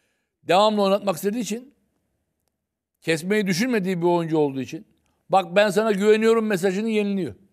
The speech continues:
Yineliyor. Ama umarım Szymański bu yoruma, bu güvene cevap verir.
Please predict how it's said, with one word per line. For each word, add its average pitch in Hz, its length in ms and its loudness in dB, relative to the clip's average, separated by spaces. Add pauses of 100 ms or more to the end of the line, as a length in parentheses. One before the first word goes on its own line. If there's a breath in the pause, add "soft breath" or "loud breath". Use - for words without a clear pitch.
(420)
Yineliyor. 180 460 0 (760)
Ama 226 420 -2 (1200)
umarım 202 400 2 (960)
Szymański 202 540 0 (300)
bu 240 280 0
yoruma, 180 600 -2 (260)
bu 175 180 -4
güvene 185 360 -4
cevap 160 320 0
verir. 98 160 -16